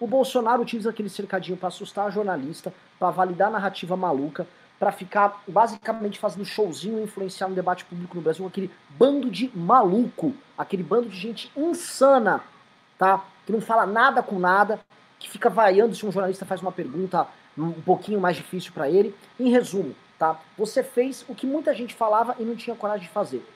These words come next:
Você teve coragem, deu tua cara a tapa, foi lá, falou o que tinha que ser feito, tá?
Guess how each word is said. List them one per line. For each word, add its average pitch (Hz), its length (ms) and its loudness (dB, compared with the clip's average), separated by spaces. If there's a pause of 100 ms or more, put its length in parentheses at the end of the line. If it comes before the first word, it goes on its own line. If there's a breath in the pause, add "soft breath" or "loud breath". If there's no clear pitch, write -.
(120)
Você - 100 -20
teve 151 120 -12
coragem, 220 520 4 (120)
deu 233 140 8 (180)
tua 220 100 -6
cara 175 220 -4
a 151 40 -4
tapa, 185 440 -2 (320)
foi 247 180 8
lá, 165 300 2 (380 loud breath)
falou 247 380 10
o 262 40 2
que - 60 -10
tinha 247 220 -4
que - 80 -14
ser 196 140 2
feito, 196 400 2 (480)
tá? 180 280 4